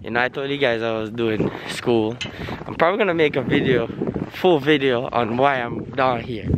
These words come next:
so you guys can know why I'm down here. But yeah, I'm gonna show you guys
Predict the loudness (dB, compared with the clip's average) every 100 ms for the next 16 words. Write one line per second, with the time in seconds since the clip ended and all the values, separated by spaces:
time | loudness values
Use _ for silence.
0 | 0 0 0 0 0 -2 0 0 -2 -4
1 | -2 -2 -4 -6 -16 -14 -6 -4 -4 -4
2 | -2 -2 -6 -10 -10 -16 -18 -16 -2 0
3 | 2 4 4 4 -2 -18 -20 -20 -12 -2
4 | 2 2 2 2 2 4 4 4 2 -2